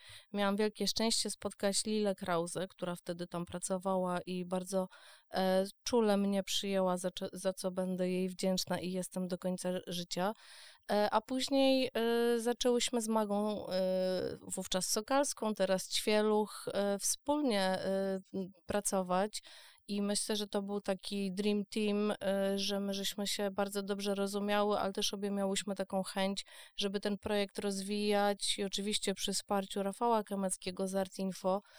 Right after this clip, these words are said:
e, właściciela wówczas fotografii kolekcjonerskiej, który nam ufał i pozwalał na te różne szalone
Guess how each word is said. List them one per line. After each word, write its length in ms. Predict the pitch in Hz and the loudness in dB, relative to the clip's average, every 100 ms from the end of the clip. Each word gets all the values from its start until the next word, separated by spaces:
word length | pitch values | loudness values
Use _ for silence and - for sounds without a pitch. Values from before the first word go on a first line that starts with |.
| - - - | -20 -16 -4
e, 360 | 202 196 196 190 | 0 2 2 0
właściciela 920 | 190 185 - 196 196 185 185 190 202 | 0 -2 -2 0 2 2 2 0 -2
wówczas 500 | - 185 190 - 196 | -4 -2 -4 -4 -6
fotografii 560 | - 190 196 202 196 185 | -4 -4 -4 -2 -4 -4
kolekcjonerskiej, 920 | - 190 185 - 190 185 180 - 196 | -4 -4 -2 -4 -2 -2 -2 -4 -6
który 500 | 202 - 190 185 185 185 - - - | -6 -6 -2 2 2 0 -10 -20 -6
nam 220 | 190 185 | -4 -2
ufał 520 | 185 180 - 175 180 175 | -2 -4 -2 0 0 -2
i 80 | 180 | -6
pozwalał 580 | - 180 180 180 180 180 | -4 -4 -2 0 0 -2
na 160 | 180 | -4
te 160 | - 185 | -4 -6
różne 280 | 185 185 185 | -4 -2 0
szalone 600 | - 185 185 185 180 | 0 2 0 0 -2